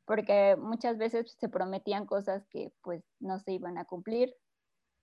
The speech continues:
Por eso era como muy importante sentarnos desde antes a, a visualizar, pues, todos los escenarios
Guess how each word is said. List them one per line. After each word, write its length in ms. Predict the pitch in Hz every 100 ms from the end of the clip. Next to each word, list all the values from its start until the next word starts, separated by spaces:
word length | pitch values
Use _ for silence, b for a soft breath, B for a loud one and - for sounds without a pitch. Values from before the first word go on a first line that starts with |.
| _ -
Por 160 | 220
eso 240 | 220 233 220
era 280 | 214 214 214
como 220 | 208 185
muy 160 | 208
importante 680 | 220 220 190 190 196 190 220
sentarnos 480 | 220 175 180 190 196
desde 300 | 190 180 185
antes 580 | 196 202 247 302 - _
a, 520 | - 185 175 170 160 -
a 100 | 202
visualizar, 760 | 196 208 190 185 208 202 208 208
pues, 240 | 214 208
todos 260 | 202 208 208
los 160 | 196
escenarios 720 | 180 175 175 180 180 185 196